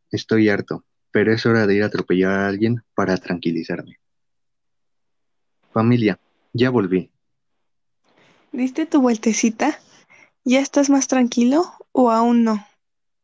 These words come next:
Speaker 1: Iré a dormir. Buenas noches. Mañana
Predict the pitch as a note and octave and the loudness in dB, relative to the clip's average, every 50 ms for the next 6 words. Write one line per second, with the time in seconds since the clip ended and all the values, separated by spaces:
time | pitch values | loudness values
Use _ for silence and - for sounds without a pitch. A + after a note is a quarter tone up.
0 | _ _ _ _ _ _ _ _ _ _ _ _ _ _ _ - - A2+ A2+ A#2+ | _ _ _ _ _ _ _ _ _ _ _ _ _ _ _ -8 -4 -2 0 2
1 | A#2+ C3+ C3+ C3 A2+ G2 F#2+ F#2+ F#2+ F#2 F#2 - _ _ _ _ - G#2+ A2+ A#2 | 2 2 2 2 0 0 0 -2 -4 -6 -8 -14 _ _ _ _ -6 -4 0 0
2 | A#2+ A#2 G#2+ - - G2 F#2 - - - - - _ _ _ _ _ _ E2+ G#2+ | 2 0 0 -2 -4 -6 -6 -6 -8 -12 -14 -18 _ _ _ _ _ _ -4 -4
3 | A2 G#2+ G#2+ A2 A2+ A#2 A#2 A2+ G#2+ G#2+ | -2 -2 -2 -4 -2 -2 -2 -4 -4 -6